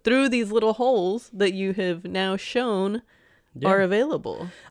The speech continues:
Speaker 2: I mean, and that's where, and one of the other reasons that I use us as a good example is because of our story.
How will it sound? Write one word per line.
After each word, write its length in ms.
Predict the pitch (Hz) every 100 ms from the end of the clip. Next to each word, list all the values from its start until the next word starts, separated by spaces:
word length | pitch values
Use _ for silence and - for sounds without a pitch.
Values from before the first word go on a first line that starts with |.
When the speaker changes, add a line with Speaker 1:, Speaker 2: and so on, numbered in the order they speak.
| -
Speaker 2:
I 40 |
mean, 140 | 190
and 120 | 170 160
that's 320 | 202 208 -
where, 160 | 156 147
and 340 | - 110 139
one 120 | 175
of 60 | 208
the 80 | 127
other 160 | 151
reasons 340 | 139 104 98 90
that 140 | 101
I 60 | 101
use 300 | 95 104 98
us 300 | 98 113 -
as 160 | 95
a 80 | 92
good 220 | 87 92
example 560 | 85 85 107 120 107 104 - -
is 120 | 107
because 380 | 98 - 95 87
of 100 | 90
our 140 | 92
story. 440 | 90 - 139 -